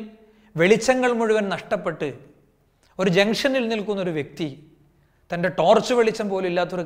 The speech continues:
ഘട്ടത്തിൽ ഇനി എങ്ങോട്ട് പോകണമെന്നറിയാത്തൊരു വ്യക്തി അനുഭവിക്കുന്ന സംഘർഷങ്ങൾക്കിടയിൽ നിന്ന് ഒരു മിന്നാമിന്ന് വെളിച്ചം വഴി കാണിക്കുന്ന ആ ഒരു,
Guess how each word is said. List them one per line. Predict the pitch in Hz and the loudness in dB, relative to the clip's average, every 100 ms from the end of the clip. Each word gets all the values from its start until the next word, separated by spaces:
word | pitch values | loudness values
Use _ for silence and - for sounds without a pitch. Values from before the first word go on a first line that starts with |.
| 143 | -8
ഘട്ടത്തിൽ | 143 170 151 135 - - | -8 -8 -8 -10 -16 -6
ഇനി | - 247 | 0 4
എങ്ങോട്ട് | 233 214 269 269 254 196 | 4 4 6 6 4 2
പോകണമെന്നറിയാത്തൊരു | 208 208 202 185 175 180 185 185 165 143 | 2 2 0 -2 -4 -2 -2 -2 -4 -4
വ്യക്തി | 139 156 147 - - _ _ _ _ - | -6 -8 -10 -12 -20 _ _ _ _ -8
അനുഭവിക്കുന്ന | 147 180 196 214 214 214 202 | -2 2 4 4 0 -4 -6
സംഘർഷങ്ങൾക്കിടയിൽ | 190 180 185 208 - 185 175 160 170 165 160 | -8 -6 -4 -6 -6 -8 -8 -8 -2 -2 -2
നിന്ന് | 160 156 147 135 - - - | -6 -8 -12 -14 -20 -10 0
ഒരു | 196 | 2
മിന്നാമിന്ന് | 214 233 269 285 262 240 233 226 214 - - | 4 2 4 6 6 2 0 -2 -6 -14 -2
വെളിച്ചം | 175 208 - 220 202 - - - - - | 2 2 2 0 0 -6 -18 -20 -20 -2
വഴി | 175 226 226 | 2 2 4
കാണിക്കുന്ന | 233 226 - 220 214 208 208 214 214 - | 2 0 -2 -4 -4 0 2 2 0 -4
ആ | 196 233 | 2 4
ഒരു, | 247 | 6